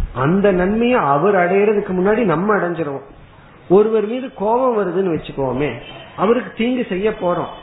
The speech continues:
அவரு தீங்கு அடையிறதுக்கு முன்னாடி முதல்ல நம்ம தீங்கு அடைஞ்சிருவோம். இப்ப கோபம் வந்து முதல்ல நம்மை அழிச்சிட்டு தான் அவரை அழிக்கும். அதே போல அன்பு நமக்கு நன்மையை செஞ்சுட்டு தான் மற்றவங்களுக்கு நன்மையை செய்யும்.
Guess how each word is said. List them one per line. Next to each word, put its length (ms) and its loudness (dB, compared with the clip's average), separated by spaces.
அவரு 440 2
தீங்கு 380 -2
அடையிறதுக்கு 580 0
முன்னாடி 460 2
முதல்ல 380 0
நம்ம 300 -2
தீங்கு 300 -2
அடைஞ்சிருவோம். 500 -6
இப்ப 380 -2
கோபம் 520 2
வந்து 460 2
முதல்ல 440 0
நம்மை 480 2
அழிச்சிட்டு 500 -2
தான் 160 -4
அவரை 220 -2
அழிக்கும். 400 -6
அதே 340 2
போல 360 2
அன்பு 440 0
நமக்கு 420 0
நன்மையை 400 4
செஞ்சுட்டு 400 -6
தான் 200 -8
மற்றவங்களுக்கு 560 -4
நன்மையை 380 -6
செய்யும். 320 -14